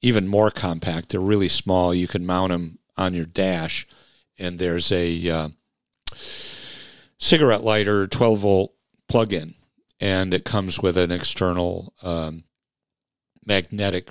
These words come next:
roof antenna. They start at ninety-nine dollars. I think they go up for the, for the, um,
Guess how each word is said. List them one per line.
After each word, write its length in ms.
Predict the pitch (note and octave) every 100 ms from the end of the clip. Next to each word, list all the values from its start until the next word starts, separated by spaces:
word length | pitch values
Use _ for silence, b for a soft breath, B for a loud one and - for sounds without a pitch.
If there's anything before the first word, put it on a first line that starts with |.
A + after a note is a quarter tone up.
| -
roof 440 | G2+ G2 F2 - -
antenna. 600 | F#2 F2+ F2 - E2+ E2+ b b b b b b -
They 120 | B2+
start 340 | - C3 B2
at 100 | A2
ninety-nine 640 | F#2 G2+ G#2 G2+ G2 F#2+ F#2
dollars. 420 | F#2 F#2 F2 F2
I 80 | F#2
think 280 | - A#2
they 100 | A2
go 160 | G2 G2+
up 100 | G#2+
for 140 | -
the, 320 | G2 F#2+ F2+ -
for 220 | - G#2
the, 340 | F#2 F#2 F2 E2+
um, 280 | E2 E2